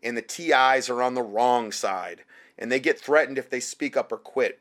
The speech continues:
They may even end up on the wrong side. It's the cult of power. Hopefully this testimony can serve as a wake-up call for those on the fence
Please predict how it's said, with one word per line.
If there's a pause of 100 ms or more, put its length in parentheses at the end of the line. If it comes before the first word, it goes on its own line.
(100)
They
may
even
end
up
on
the
wrong
side. (240)
It's
the
cult
of
power. (920)
Hopefully
this
testimony
can
serve
as
a
wake-up
call (260)
for
those
on
the
fence